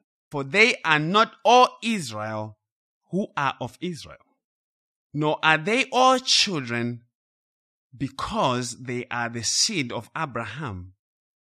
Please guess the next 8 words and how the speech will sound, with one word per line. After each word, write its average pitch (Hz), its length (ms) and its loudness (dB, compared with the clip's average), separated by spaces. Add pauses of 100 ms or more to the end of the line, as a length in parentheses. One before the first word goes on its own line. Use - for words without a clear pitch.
(100)
But - 460 2 (640)
in 170 180 4 (100)
Isaac 233 800 6 (200)
shall 151 680 4 (720)
your 135 140 0
seed 233 420 4
be 123 80 -4
called." - 520 -14